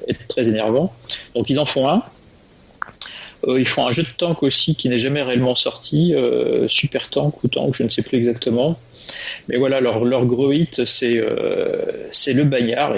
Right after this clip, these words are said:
et c'est français. Alors effectivement, en France, euh, il a été diffusé sur leurs bornes, on l'a vu sur des bornes classiques type Jetel aussi. Et puis, euh,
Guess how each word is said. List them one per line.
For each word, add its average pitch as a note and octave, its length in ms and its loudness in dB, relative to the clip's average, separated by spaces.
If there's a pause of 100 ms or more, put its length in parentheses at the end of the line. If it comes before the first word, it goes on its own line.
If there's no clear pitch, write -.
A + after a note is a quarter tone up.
et B2 80 0
c'est C3+ 160 0
français. D#3 520 0 (500)
Alors A#2+ 340 -2
effectivement, D#3+ 400 0
en C3+ 60 0
France, - 420 0
euh, A#2 480 2 (580)
il C3+ 180 2
a C3 40 2
été B2+ 180 0
diffusé B2+ 480 0
sur B2 320 2
leurs A2 220 2
bornes, D3+ 480 4
on B2 260 2
l'a A#2+ 140 4
vu C3 120 4
sur B2+ 200 0
des A2+ 100 4
bornes A#2 240 2
classiques - 440 -2
type A2 200 0
Jetel A2+ 340 0
aussi. C#3+ 420 2 (840)
Et C3+ 180 0
puis, C3+ 380 0
euh, A#2 180 2